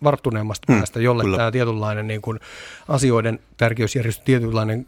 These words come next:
Speaker 1: niin kuin konservatiivisuus, ei ehkä semmoisessa niin kuin perinteisessä mielessä, mutta sillä lailla niin kuin vakavuus,
Speaker 2: Joo.
Speaker 1: vakava henkisyys
Speaker 2: Niin.
Speaker 1: on kuitenkin tärkeä yksittäinen juttu, niin siinä mielessä niin kuin kyllä ymmärrän, ymmärrän pointtisi oikein hyvin.
Speaker 2: Ja toinen, mitä mä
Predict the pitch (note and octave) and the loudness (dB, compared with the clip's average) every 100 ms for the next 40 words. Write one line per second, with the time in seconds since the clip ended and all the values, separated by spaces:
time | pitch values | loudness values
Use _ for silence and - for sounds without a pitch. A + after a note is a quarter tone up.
0 | - A#2+ A#2 - C3 A#2+ A2 A2+ - B2+ | -10 -10 -10 -4 -2 0 -4 -6 -10 -8
1 | A#2+ A2+ A#2 G#2+ - C3 B2+ A2+ - A2+ | -6 -6 -6 -8 -8 -6 -4 -6 -6 -8
2 | A2 G#2+ - A2 E3 F3+ D3+ C3+ B2+ D3 | -6 -8 -10 -4 -2 0 0 -2 -4 -2
3 | B2+ B2 C#3 C3 C#3 D3 C3+ B2+ A#2 A#2 | -2 -4 -6 -4 -2 0 0 0 0 -2
4 | A#2+ B2+ - A#2 G#2+ G#2 - - _ - | -2 -4 -2 -6 -6 -12 -16 -18 _ -20
5 | - - F3 D3 B2 D3 B2+ G#2+ G#2+ G2 | -12 -4 0 2 2 0 0 0 0 0
6 | C3+ C#3+ B2 A#2+ D3+ C3+ B2 G#2+ C3 - | 2 0 0 -2 -2 -2 -4 -4 -6 -10
7 | - G#2+ G#2 A#2 - - - - - - | -10 -8 -6 -8 -6 -6 -6 -8 -20 -20
8 | - C3 D#3 C#3+ A#2 A2 G#2+ C3 A#2 A2 | -6 -2 0 2 0 -2 -4 -6 -10 -6
9 | C3+ B2+ C#3+ C#3 B2 A2+ G#2+ - D3 C3 | -2 0 0 0 0 -4 -6 -6 -2 0
10 | A#2+ A2 B2 G2+ A2+ A#2+ A#2 B2+ B2 G2+ | 0 -2 -2 -4 -8 -6 -4 -4 -4 -8
11 | - - - - - - F#2+ F#2+ G2+ G2 | -14 -20 -18 -18 -20 -8 -4 2 4 2
12 | F#2+ F#2+ F#2+ | 0 0 0